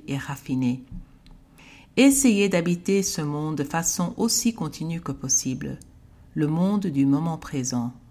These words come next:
le monde où les choses sont maintenues simples, le corps en tant que tel, les sensations en tant que telles, l'esprit en tant que tel, les qualités mentales en tant que telles,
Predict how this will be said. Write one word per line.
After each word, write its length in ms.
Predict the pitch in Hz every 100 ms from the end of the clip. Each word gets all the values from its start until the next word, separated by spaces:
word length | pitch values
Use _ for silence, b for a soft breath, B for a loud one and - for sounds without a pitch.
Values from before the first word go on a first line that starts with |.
| B B B B
le 140 | 160 156
monde 420 | 156 170 196 202
où 100 | -
les 140 | 180
choses 540 | 175 - 196 196 190 -
sont 200 | - 185
maintenues 600 | 165 180 185 165 156 160
simples, 760 | - - 143 139 139 139 131 - - - b b b b -
le 120 | 175
corps 520 | 175 208 214 220 220
en 100 | 156
tant 220 | 151 156 151
que 100 | 143
tel, 400 | - 127 120 135 - - - - - -
les 100 | 165
sensations 800 | 190 196 214 202 - - 214 190 -
en 120 | - 147
tant 200 | 135 127
que 140 | 135
telles, 420 | 127 135 123 127 - b b b b b
l'esprit 920 | 180 214 214 - - - 190 147 139 -
en 140 | 139 143
tant 180 | 135
que 140 | 135 139
tel, 400 | 131 127 131 139 - - B B B
les 100 | 175
qualités 420 | 175 202 214 226 214
mentales 720 | 190 185 185 175 175 139 139
en 100 | 143
tant 240 | 139 139 139
que 100 | 143
telles, 440 | - 135 131 139